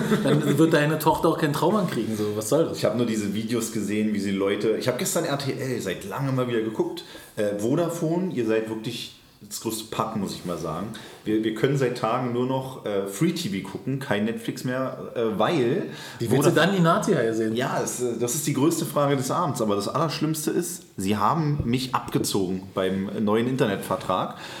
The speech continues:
Speaker 1: und jetzt soll ich, hör zu, ich hab da einen neuen, äh, du siehst ihn, ähm, da hinter der goldenen Statue, äh, einen neuen Router bekommen von Vodafone.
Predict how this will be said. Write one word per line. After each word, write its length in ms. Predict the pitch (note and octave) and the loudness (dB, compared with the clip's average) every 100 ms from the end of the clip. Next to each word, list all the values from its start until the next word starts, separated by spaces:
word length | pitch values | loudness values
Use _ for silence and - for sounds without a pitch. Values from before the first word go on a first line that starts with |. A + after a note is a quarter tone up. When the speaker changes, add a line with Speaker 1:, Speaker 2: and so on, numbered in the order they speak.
| D3 - | -8 0
Speaker 1:
und 100 | G#2+ | 2
jetzt 220 | A2+ G#2 | 2 4
soll 220 | A#2+ D#3+ | 4 6
ich, 200 | D3+ D#3 | 4 2
hör 100 | B2 | 0
zu, 340 | - B2+ A2+ G2 - - | 0 0 0 -2 -8 -6
ich 140 | - | -2
hab 260 | C3 - - | -2 -2 0
da 300 | C3+ F#3+ F3+ | 0 0 0
einen 260 | C3 B2+ | 0 4
neuen, 480 | B2 B2+ D#3 D#3+ - | 4 4 2 -2 -4
äh, 80 | G2+ | -2
du 120 | G2+ | 0
siehst 340 | G#2+ C3 - | 0 -2 -4
ihn, 320 | F#2 G#2+ C3 - | -4 -2 -2 -4
ähm, 340 | G2 F#2+ F2+ | -2 -2 -2
da 260 | F#2 F#2 F2+ | 0 2 0
hinter 240 | G#2 G#2+ | 0 0
der 100 | F#2 | 0
goldenen 460 | F#2 G2 G#2 A2 G2+ | 2 4 4 4 2
Statue, 540 | - G2 G#2 - C3+ C3+ - - - - - | 0 2 2 0 -4 -4 -10 -14 -14 -4 2
äh, 60 | |
einen 360 | G#2+ G#2 G#2+ A2 | 4 4 4 4
neuen 200 | A2+ A2 | 4 4
Router 360 | G#2 C3 B2 F#2+ | 4 4 4 4
bekommen 380 | F2 - E2+ E2+ | 0 0 0 0
von 240 | - F2+ | 0 0
Vodafone. 580 | F2+ A2 G#2 - F2 D3+ | 2 4 2 0 -2 -2